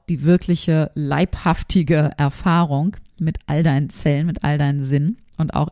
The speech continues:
in der Gemeinschaft im Miteinander, weil wir erst dadurch wirklich uns gegenseitig spiegeln und mitkriegen, ah, okay, wo wird denn noch ein Schattenanteil berührt? Wo bin ich denn noch nicht ganz sauber an meinen Grenzen?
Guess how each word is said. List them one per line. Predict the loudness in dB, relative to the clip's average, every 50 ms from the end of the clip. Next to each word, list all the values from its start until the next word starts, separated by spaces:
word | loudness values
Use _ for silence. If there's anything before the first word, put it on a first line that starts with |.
| _ -4 0
in | 0 2 4
der | 4 2 2
Gemeinschaft | 2 0 0 0 0 0 -2 -4 -6 -6 -6
im | -4 -2 0
Miteinander, | 0 0 0 0 0 0 0 0 0 0 -2 -2 0
weil | -2 -2 -2
wir | -2 -2
erst | -2 -2 -4 -6 -8 -8 _
dadurch | -2 0 2 2 0 0 -2 -2 0 2 2 2 0 -2 -2
wirklich | -4 -4 -4 -2 -4 -4 -4 -4 -6 -12 _ -6
uns | -4 -4 -4 -4 -6
gegenseitig | -4 -4 -2 -2 0 0 0 0 -2 -2 -6 -6 -10
spiegeln | -10 -6 -4 -2 0 0 0
und | 0 -2
mitkriegen, | -2 -4 -6 -8 -8 -6 -6 -4 -4
ah, | -4 -2 -2
okay, | -4 -4 -6 -4 -2 -2 -2 -2 -4
wo | -4 -6 -4
wird | -2 -4 -2 -2
denn | -2 -2 -2
noch | -2 -2 -4
ein | -4 -6
Schattenanteil | -6 -6 -6 -6 -4 -4 -4 -4 -4 -4 -4 -4 -6 -4
berührt? | -2 0 0 0 0 0 0 0 -2 -2 -4
Wo | -6 -4
bin | -2 -2 -2
ich | -2 -2 -4
denn | -4 -4 -4
noch | -4 -4 -4 -4
nicht | -4 -4 -4
ganz | -4 -4 -4 -4 -2
sauber | -2 -2 0 0 0
an | -2 -2 -2
meinen | -2 -2 -2 -2 -4
Grenzen? | -4 -4 -2 -2 -2 -2 -4 -4 -4 -6 -6